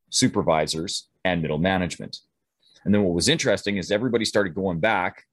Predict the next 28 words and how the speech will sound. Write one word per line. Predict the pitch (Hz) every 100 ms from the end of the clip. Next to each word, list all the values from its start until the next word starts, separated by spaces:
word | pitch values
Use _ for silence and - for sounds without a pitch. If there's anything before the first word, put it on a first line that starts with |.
| -
and | 92 87
telling | 110 107 101
their | 82
bosses, | 101 110 - 151
"Oh, | 180
this | 190 -
is | 110
such | 156 127
an | 120
amazing | 123 131 120
program. | - 135 104 92
You | 131
have | 131
no | 135
idea. | 131 127 123 101
I've | 98 95 90 -
been | 113
terrified | - 143 139 135
to | 104
speak | - 131 127
for | -
years | 98 104 127 131 135
and | 95
it's | 85
held | 120 127
me | 120
back. | 107 110 135
And | -